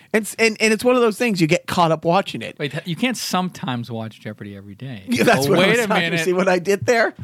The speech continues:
Speaker 1: And so I'm good for two to three questions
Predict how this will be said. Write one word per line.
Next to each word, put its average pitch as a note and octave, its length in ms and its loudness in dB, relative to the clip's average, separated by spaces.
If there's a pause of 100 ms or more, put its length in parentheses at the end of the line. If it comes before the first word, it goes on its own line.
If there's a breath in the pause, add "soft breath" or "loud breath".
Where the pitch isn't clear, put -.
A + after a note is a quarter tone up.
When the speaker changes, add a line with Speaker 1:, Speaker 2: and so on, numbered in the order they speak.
(400 loud breath)
Speaker 1:
And G#3 200 2
so A#3 460 4 (320 loud breath)
I'm A#4+ 180 2
good G#3+ 240 6
for D#3+ 340 2 (560)
two G3 480 6
to E3+ 60 0
three F#3 280 4
questions F#3 680 2